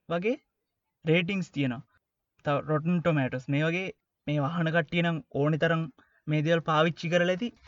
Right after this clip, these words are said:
මේ රේටිං සිස්ටම් එකක් අපේ රටේ නැති අඩුව පේනවයි කියලා තමයි මම හිතන්නේ. මොකද නිෂ්පාදකයාට දැනගන්න විදිහක් තියෙනවා නම්, එපිසෝඩ් එකක් දැම්මම එකපාරටම දැනෙනවා නම් මේ ප්‍රතිචාරයක් නෑ.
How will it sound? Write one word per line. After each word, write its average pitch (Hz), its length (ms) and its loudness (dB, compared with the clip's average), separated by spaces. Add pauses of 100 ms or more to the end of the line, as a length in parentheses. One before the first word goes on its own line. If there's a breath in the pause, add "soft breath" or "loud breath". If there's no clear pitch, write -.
මේ 165 240 6
රේටිං 156 420 2
සිස්ටම් 208 500 0
එකක් 214 340 -4 (800)
අපේ 180 260 6
රටේ 208 260 4
නැති 160 340 0
අඩුව 180 360 4
පේනවයි 208 420 2
කියලා 208 240 0
තමයි 220 140 2
මම 180 140 0
හිතන්නේ. 143 380 -2 (420)
මොකද 170 260 2 (460)
නිෂ්පාදකයාට 190 800 6
දැනගන්න 175 460 4
විදිහක් 202 340 0
තියෙනවා 196 420 2
නම්, 160 160 0 (440)
එපිසෝඩ් 175 480 2
එකක් 196 180 2
දැම්මම 175 420 4
එකපාරටම 185 580 2
දැනෙනවා 175 400 0
නම් 202 120 -8 (300 loud breath)
මේ 135 360 0
ප්‍රතිචාරයක් 180 720 4
නෑ. 175 180 -2